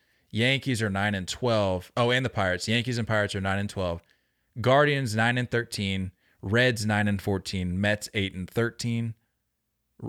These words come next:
Uh, A's seven and thirteen. White Sox seven and fourteen.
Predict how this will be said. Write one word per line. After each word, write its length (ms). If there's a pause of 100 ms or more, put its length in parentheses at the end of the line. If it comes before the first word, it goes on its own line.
(120)
Uh, 600
A's 340
seven 360
and 200
thirteen. 720
White 260
Sox 380
seven 220
and 140
fourteen. 640